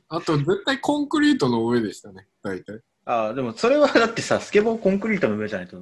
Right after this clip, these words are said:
Speaker 2: できないもん、基本的に。
Speaker 1: ああ、ヘルメットもつけさせないで。で、「大丈夫ですよ、大丈夫」。で、あとね、断れない人だけ選んでたね、やっぱり。
Speaker 2: そんなことあった？
Speaker 1: うん。僕が
Speaker 2: 全然覚えてないよ。もうだって十年前ぐらいでしょ、それ。
Speaker 1: い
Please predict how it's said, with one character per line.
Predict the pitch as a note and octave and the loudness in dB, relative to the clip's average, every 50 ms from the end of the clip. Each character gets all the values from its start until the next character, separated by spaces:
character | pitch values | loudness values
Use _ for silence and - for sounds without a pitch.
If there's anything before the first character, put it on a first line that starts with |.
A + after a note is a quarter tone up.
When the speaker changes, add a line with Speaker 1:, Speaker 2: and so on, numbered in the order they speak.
| F#2 - | -18 -16
Speaker 2:
で | G#2+ G#2+ G#2 | -16 -16 -12
き | - G3 | -8 -8
な | F3 | -6
い | G2+ E2+ | -6 -8
も | F2 F2 | -12 -18
ん、 | - _ _ | -20 _ _
基 | - F#2 | -20 -18
本 | F2+ F2+ F2+ | -18 -18 -18
的 | - F#2+ _ | -20 -18 _
に。 | - | -14
Speaker 1:
あ | G2 F#2+ F#2+ | -14 -14 -14
あ、 | - - | -10 -4
ヘ | B2+ C#3+ | -2 0
ル | D3+ D#3+ | 0 0
メ | F3+ G3 | -2 -4
ッ | G3 _ | -4 _
ト | - C3 | -6 -6
も | G#2+ G2+ | -6 -6
つ | - - - | -8 -14 -10
け | - B2 | -10 -8
さ | A2+ A2+ A2+ | -8 -8 -8
せ | A2+ A#2+ | -6 -6
な | A2 G#2 G2 | -6 -6 -6
い | F#2+ F#2 | -8 -8
で。 | F#2+ F2+ F2+ F2+ _ _ _ _ _ _ _ _ _ _ _ _ _ _ _ _ _ _ | -6 -6 -6 -8 _ _ _ _ _ _ _ _ _ _ _ _ _ _ _ _ _ _
で、 | - A#2 | -12 -8
「大 | A2+ D3+ F3 G3 G#3 | -6 -4 -4 -2 -2
丈 | G#3 A#3 A3+ | -2 -4 -4
夫 | G3+ F3 | -4 -4
で | E3 D#3 | -6 -6
す | C#3+ C#3+ | -4 -2
よ、 | C#3+ B2+ | -4 -2
大 | C3 D#3 F3 F3+ F#3 | -2 -2 -2 -2 -2
丈 | F#3+ F#3 D#3+ | -4 -6 -6
夫」。 | D3 - _ _ | -8 -12 _ _
で、 | G#3+ | -4
あ | F#3 F3+ G3 | -4 -4 -4
と | G3 F3 | -2 -2
ね、 | C#3 B2+ | -2 -2
断 | - - - B3 A#3+ E4+ F4 F4+ F4+ | -4 -4 -4 -2 0 2 2 2 2
れ | F4 | 0
な | D#4 B3 C#3 | 0 0 -2
い | B2 B2 | -2 -2
人 | - - B2 | -2 -4 -2
だ | A2+ G#2+ | -2 -4
け | - - A#2+ A2 | -4 -2 -4 -2
選 | G#2 G#2 G2+ G2 | -2 -2 -6 -8
ん | |
で | F#2+ F#2 | -10 -14
た | _ - F2 | _ -18 -18
ね、 | F2 F2+ | -16 -16
や | F2+ | -18
っ | - _ _ _ | -18 _ _ _
ぱ | F#2+ | -20
り。 | F2+ _ _ _ _ _ _ _ _ _ _ _ _ _ _ | -20 _ _ _ _ _ _ _ _ _ _ _ _ _ _
Speaker 2:
そ | _ - _ F#3 | _ -18 _ -12
ん | G#3 | -10
な | - - | -10 -10
こ | A3+ C4 | -12 -12
と | - - - | -8 -8 -8
あ | A2+ | -8
っ | - _ _ | -10 _ _
た？ | - - - A2+ G2+ - _ _ _ _ _ _ - | -18 -14 -14 -14 -14 -14 _ _ _ _ _ _ -10
Speaker 1:
う | G2+ G2+ G2+ F#2+ F#2 F#2 F2+ F2 | -8 -8 -8 -8 -8 -10 -12 -12
ん。 | F2 _ _ _ _ _ _ _ - - - - - - _ | -16 _ _ _ _ _ _ _ -20 -20 -20 -20 -20 -20 _
僕 | - - _ A2+ G#2+ | -20 -16 _ -12 -8
が | G2 G#2+ | -6 -6
Speaker 2:
全 | G#2 G2+ E2 | -6 -6 -6
然 | - F3 C#3 C3+ | -6 -6 -6 -4
覚 | D3 F#3 - C#3+ | -4 -4 -4 -4
え | |
て | - G#2+ | -4 -6
な | A#2 A2 | -4 -4
い | |
よ。 | G2 G2 | -4 -6
も | G2+ | -6
う | G#2 | -6
だ | B2+ A#2+ | -6 -6
っ | |
て | - G#2 | -6 -8
十 | G2 A2 D3+ F#3 G#3 | -6 -4 -2 -2 0
年 | G#3+ A3 G#3+ G#3 | 2 2 2 4
前 | G#3+ G#3 G3+ G3+ | 4 4 4 4
ぐ | G#3 | 4
ら | D3 G2+ | 2 2
い | |
で | F2+ | 2
し | - - | -2 -8
ょ、 | - | -14
そ | - - | -14 -16
れ。 | |
Speaker 1:
い | - | -16